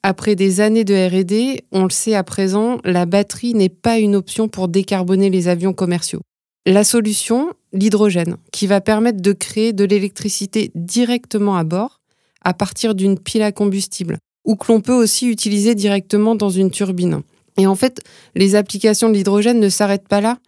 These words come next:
parce que on peut aussi l'utiliser donc, pour la propulsion, mais il va pouvoir aussi fournir de l'électricité à toutes les fonctions à l'intérieur de la cabine, donc système de vol, service à bord. Et puis l'hydrogène va aussi trouver des applications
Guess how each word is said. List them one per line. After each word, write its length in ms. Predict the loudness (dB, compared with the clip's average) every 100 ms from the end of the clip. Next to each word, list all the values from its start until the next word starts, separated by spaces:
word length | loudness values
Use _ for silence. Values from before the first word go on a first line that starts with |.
| _ _ _ _ _
parce 240 | -2 -2
que 340 | 0 2 2 0 0
on 120 | -2
peut 120 | 2
aussi 340 | 2 2 0 -2
l'utiliser 840 | -2 -4 -4 -2 0 2 2 0 -4 _ -2
donc, 220 | -2 -2 -8
pour 160 | -4 0
la 140 | 0
propulsion, 680 | 0 -4 -2 -2 -2 -2 0
mais 320 | 2 2 2 -2 -4
il 100 | 0
va 120 | 0
pouvoir 280 | 0 -2 0
aussi 260 | 0 -2
fournir 520 | -6 -4 0 2 2 2
de 100 | 2
l'électricité 960 | 2 0 -2 -6 -4 -6 -4 -2 -2 -4
à 140 | -4 -4 _
toutes 220 | -8 -4
les 100 | -2
fonctions 340 | -2 -2 -2 -2
à 60 |
l'intérieur 420 | -2 -2 -2 -2 -2
de 60 |
la 140 | -4 -4
cabine, 460 | -4 -4 -2 -2 -6 _ -20 _ _
donc 120 | -4 -2
système 460 | -2 -2 2 2
de 120 | 2
vol, 340 | 0 2 0 0
service 440 | -2 -4 -4 -4
à 80 | -2
bord. 340 | 0 -2 -2 _ _ _ _ _ _
Et 100 | -2
puis 160 | 0 0
l'hydrogène 560 | 2 2 2 2 2
va 140 | 2 0
aussi 240 | 0 -4
trouver 440 | -6 -2 0 2 2
des 200 | 2 0
applications 760 | -2 -4 -4 -2 -2 -2 -4